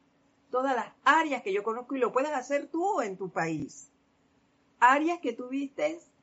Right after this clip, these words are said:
que estaban llenas de árboles, árboles frutales, hortalizas y demás, que ahora han sido devastadas. Y muchas en este país han sido,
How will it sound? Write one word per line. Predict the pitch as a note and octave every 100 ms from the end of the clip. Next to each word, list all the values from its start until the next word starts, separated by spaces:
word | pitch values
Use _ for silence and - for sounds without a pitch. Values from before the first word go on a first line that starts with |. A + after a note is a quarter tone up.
| _ _ _ _ _ _ _ _ - -
que | G3+
estaban | F#3+ A#3 A3+ B3+ A#3
llenas | C4 C4 C4+ C4
de | G#3 G#3 - -
árboles, | C#4+ D#4 D#4+ C#4 G#3+ F#3+ E3 - - - _ _ _
árboles | G#3 A3+ C4+ B3 -
frutales, | G3 F#3 E3 A#3+ A#3+ A#3+ B3 A#3+ C4 _ _ _ _ _ _ _
hortalizas | - F#3+ F#3+ F3+ G3 B3 B3+ A#3 B3+ A3+
y | G#3
demás, | F#3 F3 F#3+ F#3 F3+ - -
que | F#3+
ahora | D#3+ F3+ B3+ B3+ G3 G3+ A#3+ _ _ - - -
han | A3
sido | C4 C4+ D4
devastadas. | C4 G#3+ G#3 G#3 - D4 D#4+ E4+ B3 F3 - - _ _ _ _ _
Y | - A#3
muchas | C#4 G#4+ A#4 A#3 F#3+
en | F#3+
este | C4 D4 F4+
país | - C4 D#4+ C#4+ -
han | A3+ A3+
sido, | C4 C4 C#4